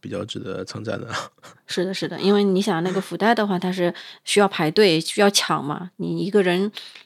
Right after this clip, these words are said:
Speaker 2: 来不及抢那么多呀，所以他就是提前做好了这种计划，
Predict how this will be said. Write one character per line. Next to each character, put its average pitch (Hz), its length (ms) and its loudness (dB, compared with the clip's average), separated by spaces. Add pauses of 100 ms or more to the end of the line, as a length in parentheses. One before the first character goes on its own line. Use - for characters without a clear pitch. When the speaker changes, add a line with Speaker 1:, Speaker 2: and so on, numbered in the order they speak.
(180)
Speaker 2:
来 180 180 2
不 220 100 0
及 202 160 2
抢 175 220 -2
那 156 60 -2
么 170 140 0
多 175 220 0
呀， 170 180 -2
所 170 180 -4
以 160 60 0
他 160 160 -6
就 160 180 -8
是 160 140 -4
提 - 160 -4
前 160 320 -4
做 185 140 -2
好 165 140 -4
了 151 120 -8
这 - 160 -6
种 151 240 -8
计 170 160 -2
划， 165 180 -8